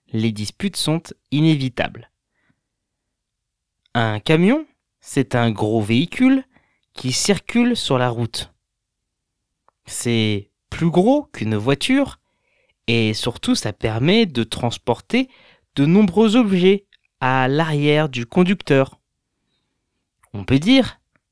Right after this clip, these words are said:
pour déménager, j'ai loué un camion pour tout transporter.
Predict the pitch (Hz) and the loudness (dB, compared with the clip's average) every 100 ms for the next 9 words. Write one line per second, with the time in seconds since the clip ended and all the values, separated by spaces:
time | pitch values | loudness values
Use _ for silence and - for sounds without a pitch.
0 | _ _ _ - 110 104 98 113 110 131 | _ _ _ -2 0 0 -2 0 2 0
1 | 139 196 254 _ _ _ _ _ _ 117 | 2 0 -2 _ _ _ _ _ _ -4
2 | 123 165 208 247 156 - 160 165 226 233 | 0 2 4 4 2 2 2 4 2 0
3 | - _ 170 160 - - - 269 - 202 | -6 _ -4 -4 -6 -8 -4 -2 0 -2
4 | - 170 - 117 | 0 -2 -2 -8